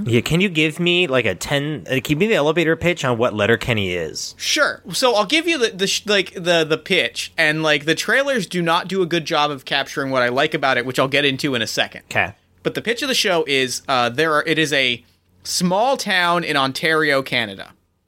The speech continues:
Speaker 2: There are five thousand people in the city of Letterkenny. They are made up of hicks,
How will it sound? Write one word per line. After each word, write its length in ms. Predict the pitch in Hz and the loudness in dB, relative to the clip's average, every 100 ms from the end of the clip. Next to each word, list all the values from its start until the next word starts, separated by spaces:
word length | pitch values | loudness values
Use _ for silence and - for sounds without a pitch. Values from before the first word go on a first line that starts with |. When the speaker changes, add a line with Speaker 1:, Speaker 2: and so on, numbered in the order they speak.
| - | -8
Speaker 2:
There 260 | 156 180 | -2 2
are 120 | 160 | 2
five 460 | 147 - 175 220 214 | 0 0 0 0 0
thousand 520 | 196 175 180 180 170 | -2 0 0 0 -2
people 400 | 170 170 - 160 | -2 -4 0 0
in 200 | 139 143 | 0 0
the 80 | 143 | -2
city 280 | - 147 143 | -2 0 0
of 140 | 135 | 0
Letterkenny. 640 | 131 113 113 123 113 113 - _ _ _ _ _ | 0 0 -2 -2 -2 -4 -12 _ _ _ _ _
They 240 | 147 156 | 0 2
are 60 | 147 | 2
made 240 | 151 151 | 2 2
up 160 | 147 139 | 2 2
of 240 | 131 120 _ _ | -2 -2 _ _
hicks, 540 | - 190 208 - - | -2 -2 0 -2 -4